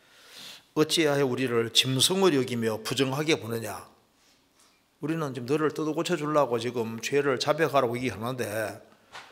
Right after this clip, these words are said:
욥은 끝까지 "나는 죄 지어서 이런 것이 아니라고." 하니까,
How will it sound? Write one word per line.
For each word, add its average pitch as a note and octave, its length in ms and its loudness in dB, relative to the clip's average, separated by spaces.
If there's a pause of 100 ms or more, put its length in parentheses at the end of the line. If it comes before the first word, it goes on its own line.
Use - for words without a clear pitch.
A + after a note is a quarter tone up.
(300)
욥은 C3 300 0
끝까지 C3 720 -2
"나는 B2 320 -6
죄 C3+ 220 0
지어서 D3 300 0
이런 C3+ 160 -4
것이 B2+ 200 -4
아니라고." A#2 560 -2
하니까, A2+ 600 -4